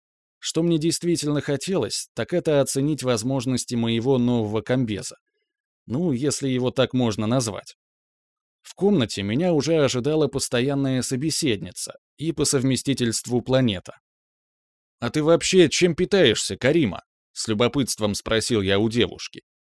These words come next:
«Ничем, кроме всех этих энергетических и прочих полей». Эта плутовка начала заразительно смеяться. Я не удержался и принялся неприлично гоготать вместе с ней.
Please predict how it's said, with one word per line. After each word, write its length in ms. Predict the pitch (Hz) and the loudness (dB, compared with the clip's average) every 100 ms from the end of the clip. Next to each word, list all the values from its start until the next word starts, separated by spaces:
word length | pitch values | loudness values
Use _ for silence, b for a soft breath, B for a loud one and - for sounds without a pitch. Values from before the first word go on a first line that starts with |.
| _ _ _ _ _ _ _ | _ _ _ _ _ _ _
«Ничем, 580 | 117 135 - 180 196 156 | -4 -2 -2 0 2 0
кроме 400 | - 143 147 143 | 0 0 2 0
всех 400 | - - 147 - | 0 0 0 2
этих 360 | 143 131 127 - | 0 0 -2 0
энергетических 880 | 123 123 123 123 147 127 - 113 127 | 2 2 0 -2 -2 -2 -4 -4 -2
и 60 | |
прочих 440 | - 139 113 110 - | 0 0 0 -4 0
полей». 340 | 131 117 - _ _ _ _ _ _ _ _ _ _ _ | 0 0 -4 _ _ _ _ _ _ _ _ _ _ _
Эта 260 | 113 143 147 | -4 -2 -2
плутовка 600 | 147 147 175 196 - 95 | 0 0 2 2 2 -6
начала 420 | 85 - 117 156 | -6 -4 0 0
заразительно 680 | 120 127 123 147 135 135 131 | 2 2 2 0 -2 0 0
смеяться. 640 | - 147 156 110 - - - _ - | -2 -2 0 0 -2 -8 -12 _ -6
Я 180 | 143 | -2
не 100 | 156 | 0
удержался 760 | 143 117 120 104 123 143 - 113 | 2 2 2 2 2 2 0 -2
и 80 | 101 | 0
принялся 580 | 117 117 110 - 131 | 0 2 0 0 0
неприлично 640 | 120 110 113 107 117 - 104 | 2 0 0 0 0 -2 -2
гоготать 560 | 107 104 98 107 98 | 0 0 2 2 0
вместе 420 | 95 101 90 - 95 | -2 -4 -4 -4 -4
с 100 | - | -4
ней. 220 | 80 | -8